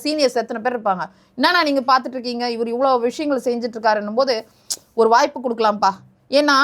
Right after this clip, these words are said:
அவர் கிளை செயலாளர்ந்து அந்த இடத்துக்கு வந்ததுனால ஒரு அரசியல் எவ்வளவு கஷ்டம், அந்த இடத்துக்கு எவ்வளவு வருஷம் கஷ்டன்றது அவருக்கு புரியும். அந்த எல்லையை வந்து கிராஸ் பண்ணும்போது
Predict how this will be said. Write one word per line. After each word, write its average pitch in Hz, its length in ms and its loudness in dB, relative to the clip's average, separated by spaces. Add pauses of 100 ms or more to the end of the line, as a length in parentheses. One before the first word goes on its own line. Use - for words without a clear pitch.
(140)
அவர் 240 240 -2
கிளை 285 220 -2
செயலாளர்ந்து 254 520 0
அந்த 233 140 -4
இடத்துக்கு 240 340 -6
வந்ததுனால 214 520 -4 (420)
ஒரு 226 160 0
அரசியல் 285 400 0
எவ்வளவு 233 280 4
கஷ்டம், 202 480 -4 (220)
அந்த 208 180 2
இடத்துக்கு 262 320 2
எவ்வளவு 226 280 4
வருஷம் 202 180 -12
கஷ்டன்றது 240 480 0
அவருக்கு 208 260 0
புரியும். 240 280 -4 (760)
அந்த 202 280 -2
எல்லையை 277 560 6
வந்து 262 260 0
கிராஸ் 277 460 2
பண்ணும்போது 202 440 0